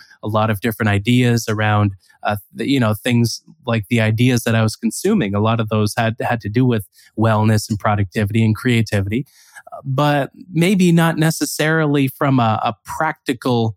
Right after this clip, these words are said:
standpoint, may-, maybe more that idea standpoint. Um, there, there were other experiments like, um, I'm just trying to think, like, e-, e-, eating only Soylent for, for a month, um, <laughs> which was,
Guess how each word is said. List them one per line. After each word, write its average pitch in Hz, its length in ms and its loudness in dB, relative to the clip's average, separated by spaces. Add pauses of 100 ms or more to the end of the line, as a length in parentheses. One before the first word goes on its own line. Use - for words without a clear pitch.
(120)
standpoint, 117 1040 -4
may-, 127 220 0
maybe 131 340 2
more 120 300 2
that 110 240 -2
idea 113 580 0
standpoint. 101 800 -4 (420)
Um, 113 300 2
there, 135 180 0
there 139 200 0
were 131 240 -2
other 139 280 0
experiments 123 800 0
like, 113 340 -2
um, 107 460 0 (580)
I'm 107 160 0
just - 200 -12
trying 113 180 -4
to 98 40 -4
think, 110 200 -4
like, 110 160 0
e-, - 140 -6
e-, - 420 -8
eating 143 320 2
only 123 280 2
Soylent 120 600 0
for, 104 400 -4
for 110 140 -2
a 104 80 0
month, 104 340 0 (420)
um, 104 320 0 (140)
<laughs> - 160 -14
which - 180 -12
was, - 280 -8